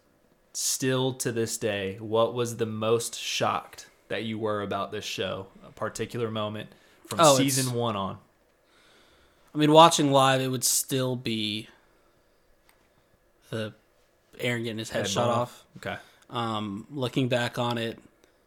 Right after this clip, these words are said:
Speaker 2: the shocked,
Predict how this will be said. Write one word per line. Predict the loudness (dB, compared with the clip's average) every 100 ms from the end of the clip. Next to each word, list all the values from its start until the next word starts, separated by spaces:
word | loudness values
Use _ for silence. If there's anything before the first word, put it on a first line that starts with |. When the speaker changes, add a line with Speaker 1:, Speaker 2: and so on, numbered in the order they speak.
| _ _ _ _ _ _ _ _ _ _ -20 -8
Speaker 2:
the | -4 -2 -2 -6 -8
shocked, | -4 2 4 4 2 -4 -8 -10